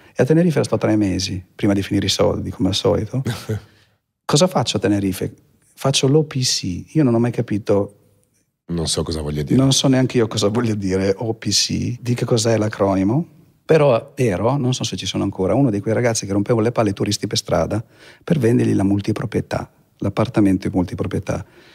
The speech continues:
Speaker 2: Cioè fermavi la gente che camminava per
Speaker 1: Tutti,
Speaker 2: strada?
Speaker 1: tutti gli italiani o spagnoli, quelli con cui riuscivi ad avere un dialogo, anche perché non c'era uno stipendio. E quindi
Speaker 2: Andavi
Speaker 1: dovevi
Speaker 2: solo a provvigioni?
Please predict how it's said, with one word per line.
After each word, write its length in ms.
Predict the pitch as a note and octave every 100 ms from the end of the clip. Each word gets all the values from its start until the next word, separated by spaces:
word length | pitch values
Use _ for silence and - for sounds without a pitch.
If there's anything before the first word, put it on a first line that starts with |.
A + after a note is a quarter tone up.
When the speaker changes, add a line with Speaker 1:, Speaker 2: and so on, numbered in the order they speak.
| _ _ _
Speaker 2:
Cioè 140 | - G2
fermavi 380 | - F#2 G2 G#2
la 80 |
gente 240 | F#2+ F#2 G2
che 100 | F#2+
camminava 420 | - G2 G2 F#2
per 100 | F#2
Speaker 1:
Tutti, 120 | G2 -
Speaker 2:
strada? 280 | F#2 E2+ A2+
Speaker 1:
tutti 460 | F3 D3+ - A#2
gli 140 | - A#2+
italiani 640 | A2+ G#2+ G#2 G#2+ G#2 G2+
o 60 | G2+
spagnoli, 560 | - G2 G2+ G#2 G2
quelli 180 | F#2+ B2+
con 80 | A#2+
cui 180 | A#2+ A#2+
riuscivi 380 | A2+ A2 A#2 A2
ad 60 |
avere 140 | G#2+ G#2
un 80 | G#2
dialogo, 380 | F#2+ D#2+ D#2
anche 180 | G#2 A#2
perché 280 | A#2 A#2 B2
non 100 | G#2+
c'era 260 | G#2+ A#2 F#2
uno 100 | F#2
stipendio. 640 | - F#2 F#2 F2+ E2 E2+
E 200 | - G#2+
quindi 220 | - C3+
Speaker 2:
Andavi 40 | A2+
Speaker 1:
dovevi 180 | F#2+ G2
Speaker 2:
solo 140 | F#2+
a 40 |
provvigioni? 540 | F2 F2+ E2+ F2 D2+